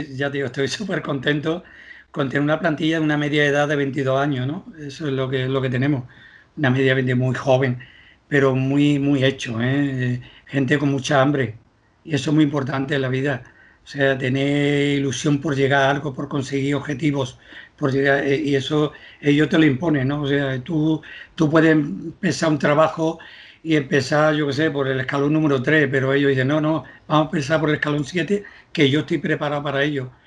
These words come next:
Speaker 2: Y eso es muy importante, ¿no? Y venir,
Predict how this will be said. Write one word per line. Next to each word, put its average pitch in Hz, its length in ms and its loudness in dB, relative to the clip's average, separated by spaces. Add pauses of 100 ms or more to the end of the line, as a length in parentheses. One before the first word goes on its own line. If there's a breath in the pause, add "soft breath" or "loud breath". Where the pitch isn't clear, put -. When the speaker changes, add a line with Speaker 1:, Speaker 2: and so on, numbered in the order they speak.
(200 soft breath)
Speaker 2:
Y 120 40 -16
eso 135 140 -8
es 143 60 0
muy 143 120 0
importante, 127 460 -4
¿no? 139 380 -8 (400 loud breath)
Y 135 520 -2
venir, 135 440 0